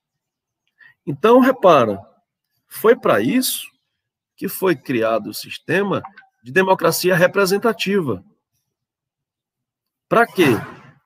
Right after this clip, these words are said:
Para que políticos profissionais se dediquem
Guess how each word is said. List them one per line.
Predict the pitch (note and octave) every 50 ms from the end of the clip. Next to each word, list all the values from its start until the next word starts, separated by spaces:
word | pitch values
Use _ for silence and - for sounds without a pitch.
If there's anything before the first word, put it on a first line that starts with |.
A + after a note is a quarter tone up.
| _ _ _
Para | - F#3 A3 A#3
que | - A#3+ -
políticos | - - G#3 F#3 F#3 A#3 C4 C4 - - - - -
profissionais | - - C3 B2 - - - G#2+ G2 F#2+ A2+ D3 F#3 F#3+ E3 A#2+ - - - - - - _ _ _ _ _ _ _ _ _ _ _ _ _
se | _ - - - - F#3+ G3+
dediquem | D#3 D#3 A#2 F#2+ F#2 G#2 D3 G3+ G#3+ - _ - A#2 F#2+ F#2